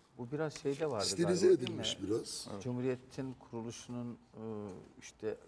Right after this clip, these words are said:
Speaker 1: ka-, kaçıncı yılıydı da yetmiş beşinci yılı
Speaker 2: Evet, öyle bir
Speaker 1: için
Speaker 2: şey,
Speaker 1: bu-,
Speaker 2: evet,
Speaker 1: buna
Speaker 2: evet,
Speaker 1: benzer
Speaker 2: evet.
Speaker 1: bir, e,
Speaker 3: Logo hazırlanmış.
Speaker 1: he,
Speaker 2: Yani
Speaker 1: logo
Speaker 2: stilize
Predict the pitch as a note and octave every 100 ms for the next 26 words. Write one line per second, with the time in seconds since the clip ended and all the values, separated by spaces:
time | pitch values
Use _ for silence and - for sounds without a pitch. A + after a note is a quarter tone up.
0 | - - - - - A2+ - B2 A#2+ A#2+
1 | A2 A2 C#3+ C#3 B2 A#2 A#2 A#2 B2 -
2 | - A#2 - A#2+ A2+ A#2 G#2 G2+ - B2
3 | A#2 - A#2+ A#2 B2+ A2+ A#2 G#2+ A#2+ B2
4 | A#2+ A2+ A#2 G#2+ A2+ G#2+ - A2 A2 G#2
5 | G2 - A#2+ A2 G2 F#2+ F2+ A#2+ A2 A2
6 | A2+ G#2+ A#2+ A2+ A2+